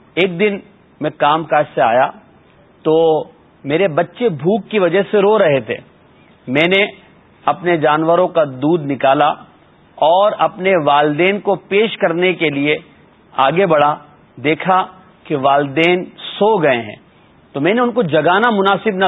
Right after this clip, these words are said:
سمجھا۔ میرے بچے میرے پاؤں پکڑتے رہے، میرے پاؤں میں یعنی میرے قریب بیٹھے روتے رہے، مگر میں نے اپنے والدین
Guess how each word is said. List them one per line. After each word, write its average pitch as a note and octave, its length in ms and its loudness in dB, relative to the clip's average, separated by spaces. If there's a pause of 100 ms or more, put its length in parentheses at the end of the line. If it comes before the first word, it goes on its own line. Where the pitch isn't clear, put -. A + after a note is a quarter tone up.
سمجھا۔ C3+ 280 -2 (580)
میرے D#3+ 200 2
بچے F3 360 -2
میرے F3+ 240 0
پاؤں F3 500 0
پکڑتے E3+ 640 -2
رہے، D#3+ 80 2
میرے E3+ 220 0
پاؤں F3 360 0
میں F3 220 0
یعنی D#3+ 320 0
میرے F3 200 0 (100)
قریب E3+ 300 -2
بیٹھے E3+ 240 -2
روتے A#3+ 260 0
رہے، E3+ 180 2 (640)
مگر F3 320 0 (380)
میں D3+ 160 -2
نے G#3 100 0
اپنے F#3+ 260 -2
والدین D#3+ 580 0